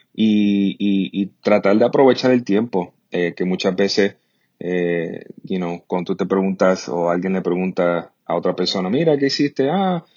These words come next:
eh, quise hacer esto, pero no tengo tiempo, me gustaría hacer aquello, pero no tengo tiempo".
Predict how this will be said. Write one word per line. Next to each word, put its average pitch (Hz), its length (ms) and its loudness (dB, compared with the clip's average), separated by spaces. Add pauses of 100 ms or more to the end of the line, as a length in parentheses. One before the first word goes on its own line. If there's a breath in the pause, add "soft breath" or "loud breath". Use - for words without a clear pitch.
(220 soft breath)
eh, 120 180 0
quise - 220 2
hacer 151 200 4
esto, 147 220 4
pero 117 140 4
no 110 140 2
tengo 123 220 4
tiempo, 131 540 4
me 110 100 4
gustaría 101 320 2
hacer 117 180 -4
aquello, 117 440 6
pero 98 160 -2
no 98 60 -2
tengo 104 220 0
tiempo". 98 420 -6